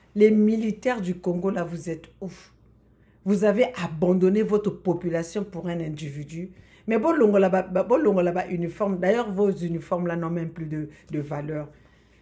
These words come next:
Les uniformes que vous kende ke na ba balabala, bo kitisi, bo, bo sumbi, ba talibino, bo, bo mutakala,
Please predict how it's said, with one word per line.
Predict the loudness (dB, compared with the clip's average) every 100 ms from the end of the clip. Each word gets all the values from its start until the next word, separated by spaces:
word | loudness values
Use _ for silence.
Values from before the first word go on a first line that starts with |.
| 4
Les | 4 4 0
uniformes | 0 0 -2 0 0 2
que | 4
vous | 4 4
kende | 2 2 2
ke | 2
na | -2
ba | -2
balabala, | -2 0 2 2 2
bo | 2 0
kitisi, | -4 -12 -10 -6 -2
bo, | 0
bo | 0 -2 -2
sumbi, | -4 -6 -2 0 2
ba | 0
talibino, | 0 0 0 0 2
bo, | 2 -2
bo | -6 -6
mutakala, | -6 -6 -8 -8 -10